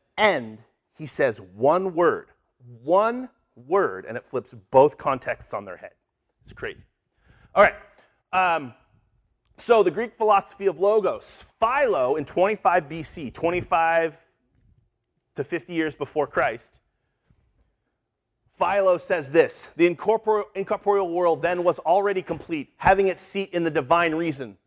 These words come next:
the logos. And the world per-, uh, perceptible by the external senses was made model of,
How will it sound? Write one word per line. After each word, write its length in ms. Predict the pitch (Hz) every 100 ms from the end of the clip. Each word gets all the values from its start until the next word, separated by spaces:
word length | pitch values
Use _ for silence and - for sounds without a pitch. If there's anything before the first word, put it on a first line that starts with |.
| _ -
the 100 | 120
logos. 800 | 117 147 151 139 98 - - _ _ _ _ _ _
And 140 | 165 165
the 60 |
world 420 | 147 180 202 202 -
per-, 180 | 196 185 - -
uh, 240 | 139 127
perceptible 560 | - 160 196 - 156 143
by 100 | 139
the 100 | 139
external 340 | - 170 151
senses 380 | 156 147 131 117
was 140 | 120
made 280 | 127 143 123
model 380 | 123 127 120 -
of, 260 | 117 101